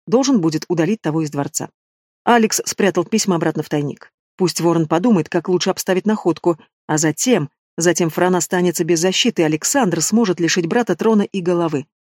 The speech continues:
Он всё ещё не желал прибегать к кровопролитию, но, увы, живой король становился проблемой, а проблемы нужно решать кардинально,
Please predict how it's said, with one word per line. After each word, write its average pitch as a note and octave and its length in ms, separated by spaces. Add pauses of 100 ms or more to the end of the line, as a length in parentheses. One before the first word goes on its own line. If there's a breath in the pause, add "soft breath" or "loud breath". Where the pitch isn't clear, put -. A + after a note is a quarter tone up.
(120)
Он F3 140
всё D4 160
ещё A3+ 180
не F#3 100
желал F3 260
прибегать D#3+ 420
к - 60
кровопролитию, F3+ 680
но, F#3 180
увы, E3+ 380 (240)
живой D#3+ 320
король F3 340
становился E3 540
проблемой, E3 480 (240)
а E3+ 120
проблемы F#3+ 420
нужно D#3+ 240
решать D3+ 360 (100)
кардинально, E3 680